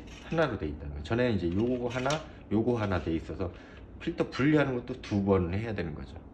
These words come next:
근데 저희는 지금 한 번만 분리해서 털고 튀어서 결합만 해주면 되는 거죠. 자, 아주 간단하죠.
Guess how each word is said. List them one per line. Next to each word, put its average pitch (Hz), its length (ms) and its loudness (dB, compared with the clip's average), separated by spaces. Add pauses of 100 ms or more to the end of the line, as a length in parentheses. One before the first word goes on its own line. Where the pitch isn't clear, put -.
(480)
근데 127 140 2
저희는 107 360 2
지금 98 280 -4 (120)
한 170 160 -4
번만 156 360 4
분리해서 98 540 0 (420)
털고 156 440 2 (440)
튀어서 139 460 0 (1300)
결합만 110 460 0
해주면 - 260 -2
되는 - 280 -4
거죠. - 180 -12 (2000)
자, - 200 -10 (1080)
아주 92 200 -2
간단하죠. 101 640 0